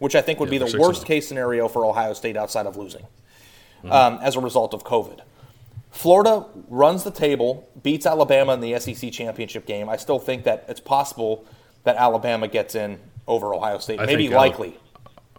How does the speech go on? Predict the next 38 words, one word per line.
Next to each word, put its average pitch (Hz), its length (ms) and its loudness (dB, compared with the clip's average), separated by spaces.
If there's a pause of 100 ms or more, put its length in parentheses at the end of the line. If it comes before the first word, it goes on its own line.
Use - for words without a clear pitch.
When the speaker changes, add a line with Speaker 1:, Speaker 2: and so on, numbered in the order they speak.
Speaker 2:
I 95 120 -14
think 117 160 -10
it's - 100 -14
likely. 85 340 -10
I 92 40 -8
think 110 200 -8
Alabama 101 380 -6
is 90 140 -10
in 90 120 -10
as 82 120 -12
long 80 100 -14
as 82 80 -16
it 85 40 -16
doesn't 82 200 -14
lose 80 140 -18
twice. - 300 -18 (600)
Speaker 1:
Yeah. 147 280 4 (260)
And 202 120 4
it's 208 120 4
like, 208 180 0
in 190 100 -2
a 190 60 0
normal 233 300 6
year, 151 380 4
a 135 120 -4
team 180 360 -6
that 131 120 0
loses 143 340 -2
once 135 400 0
usually 131 300 -4
wouldn't 123 320 -4
get 123 180 -2
in 113 300 -2
over 117 260 -4
a 110 60 -4
team 131 200 -8
that's 110 160 -4
undefeated. 117 580 -6